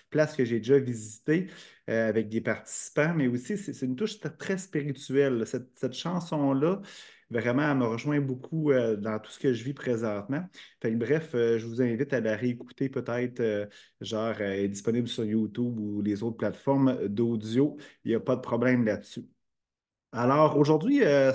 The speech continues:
on va y aller quand même assez, euh, directement.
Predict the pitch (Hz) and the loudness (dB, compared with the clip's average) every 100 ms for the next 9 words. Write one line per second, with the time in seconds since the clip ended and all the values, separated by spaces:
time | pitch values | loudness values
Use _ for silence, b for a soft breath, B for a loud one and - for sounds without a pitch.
0 | 135 120 120 127 151 208 160 175 220 147 | 2 -2 0 2 0 0 0 0 0 -2
1 | - - 185 175 143 123 113 123 160 165 | -4 -2 2 4 4 4 0 -2 -4 0
2 | 139 117 123 147 | 2 4 4 2